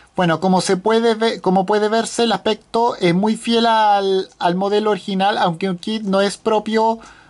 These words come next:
aunque el kit no es de la, de la marca Lancia, sino una creación de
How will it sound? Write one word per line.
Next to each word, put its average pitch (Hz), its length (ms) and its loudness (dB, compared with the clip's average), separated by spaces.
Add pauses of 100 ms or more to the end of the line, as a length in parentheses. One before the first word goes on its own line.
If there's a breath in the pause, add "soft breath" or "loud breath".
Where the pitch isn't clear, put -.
(100)
aunque 185 220 -2
el 185 140 0
kit 214 160 -2
no 196 120 2
es 202 240 -2
de 208 340 2
la, 185 680 4
de 185 140 -2
la 180 200 4
marca 185 340 0
Lancia, 208 480 -2
sino 196 240 -4
una 208 180 -2
creación 202 540 -2
de 214 260 0